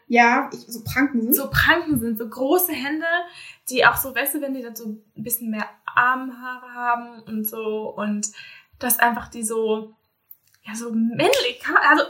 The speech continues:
Speaker 2: männliche Hände einfach
Speaker 1: Mhm.
Speaker 2: und nicht so, so, so Würstchenfinger.
Speaker 1: Mhm. Ja. Ja, ich finde Hände auch attraktiv, aber es ist nicht das Erste, worauf ich gucke.
Speaker 2: Nee, das auch nicht. Ich finde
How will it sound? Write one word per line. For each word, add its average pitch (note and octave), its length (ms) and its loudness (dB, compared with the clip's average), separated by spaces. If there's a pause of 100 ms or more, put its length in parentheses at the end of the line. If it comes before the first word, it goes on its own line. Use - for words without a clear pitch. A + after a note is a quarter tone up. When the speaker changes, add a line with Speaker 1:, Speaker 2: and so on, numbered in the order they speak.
Speaker 2:
männliche G4 420 2
Hände D4+ 320 4
einfach G#3 500 -6 (120)
Speaker 1:
Mhm. A#3 140 6
Speaker 2:
und A#3+ 80 8
nicht D4+ 180 8
so, B3+ 380 4
so, A3+ 400 -12 (260)
so A3+ 320 -10
Würstchenfinger. G#3 1000 -2 (500)
Speaker 1:
Mhm. A#3+ 540 4 (260)
Ja. G#3+ 480 0 (460)
Ja, C4 420 6
ich C#4 100 -8
finde D4 200 2
Hände D#4 240 2
auch C4 180 -2
attraktiv, C4+ 420 -4
aber B3+ 160 0
es B3 100 0
ist A#3+ 120 -2
nicht B3+ 160 -4
das B3 80 -14
Erste, G3+ 300 -2
worauf A3+ 180 -10
ich - 60 -20
gucke. - 420 -10 (300)
Speaker 2:
Nee, G#3 120 -2
das A3 280 4
auch G3+ 260 2
nicht. - 360 -14 (320)
Ich A#3 160 -6
finde D4+ 200 4